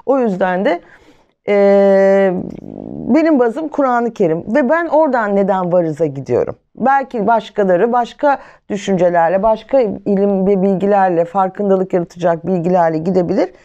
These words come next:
Ama soru bana geldiyse yanıtım bu alandan olacak. Önce onu söylemek istiyorum. Şimdi Kur'an-ı Kerim'in çeşitli ayetlerinde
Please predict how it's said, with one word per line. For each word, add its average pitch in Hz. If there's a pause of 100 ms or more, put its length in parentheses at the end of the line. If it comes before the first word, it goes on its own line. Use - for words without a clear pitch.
(300)
Ama 254
soru 302
bana 277
geldiyse 170 (240)
yanıtım 277
bu 311
alandan 190
olacak. 196
Önce 240
onu 233
söylemek 165
istiyorum. -
Şimdi 330
Kur'an-ı 320
Kerim'in 180
çeşitli 285
ayetlerinde 147